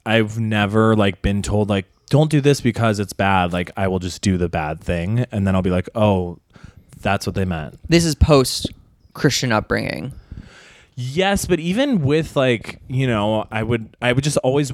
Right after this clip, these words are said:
Speaker 1: anything that I wasn't supposed to do or wasn't, like, I would just teeter the line of stuff. I would, uh, you know, I was always trying to find, like,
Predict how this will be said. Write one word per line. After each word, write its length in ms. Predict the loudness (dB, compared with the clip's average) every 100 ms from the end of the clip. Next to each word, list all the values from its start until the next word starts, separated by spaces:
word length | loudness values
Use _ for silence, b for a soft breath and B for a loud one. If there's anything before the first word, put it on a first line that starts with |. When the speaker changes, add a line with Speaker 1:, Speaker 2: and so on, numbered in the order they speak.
| -2
Speaker 1:
anything 300 | 0 0 0
that 60 | 0
I 20 |
wasn't 340 | 2 0 0 -2
supposed 520 | -2 2 0 0 -6
to 60 |
do 260 | 0 2 2
or 60 | 2
wasn't, 320 | 2 0 -2
like, 180 | -2 0
I 120 | 0
would 120 | 0
just 240 | 0 -2 -4
teeter 340 | -10 -8 -8
the 100 | -6
line 320 | -6 -4 -4 -4
of 140 | -6
stuff. 400 | -6 -2 -2 -2
I 80 | -2
would, 200 | -2 -6 -6
uh, 60 |
you 160 | -4 0
know, 120 | 0
I 20 |
was 100 | 0
always 380 | 0 2 4 2
trying 240 | -2 -2 -2
to 60 |
find, 340 | -4 -4 -2 0
like, 300 | -2 -2